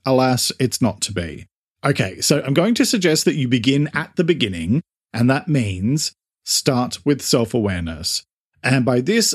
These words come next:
I mean confronting the reality of your current situation. Are you doing or saying things that go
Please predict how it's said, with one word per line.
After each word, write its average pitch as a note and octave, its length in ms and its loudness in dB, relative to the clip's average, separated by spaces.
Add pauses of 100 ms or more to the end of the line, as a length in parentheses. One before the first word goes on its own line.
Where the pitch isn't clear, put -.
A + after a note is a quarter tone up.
I D3+ 140 2
mean B2 500 2
confronting C#3+ 720 0
the B2+ 80 2
reality G#2+ 680 0
of G2 120 0
your G2+ 100 2
current F#2+ 340 -4
situation. E2 840 -6 (560)
Are D3 160 2
you D3 180 0
doing D3+ 480 2
or C3 180 -2
saying D3+ 580 0
things G#2 360 0
that A#2+ 160 -2
go A#2 240 2